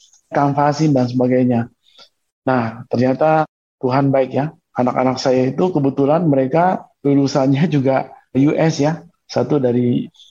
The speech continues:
Seattle University, satu dari U C Berkeley gitu ya. Dan di-, mereka juga udah ambil master. Tapi akhirnya mau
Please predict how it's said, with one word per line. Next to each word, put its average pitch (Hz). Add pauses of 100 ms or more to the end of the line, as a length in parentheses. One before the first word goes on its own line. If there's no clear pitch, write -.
(160)
Seattle 120
University, 160 (120)
satu 123
dari 127 (200)
U 123
C 135
Berkeley 156
gitu 143
ya. 156
Dan 123
di-, 123
mereka 123
juga 127
udah 127
ambil 120
master. 151 (560)
Tapi 160
akhirnya 175
mau 180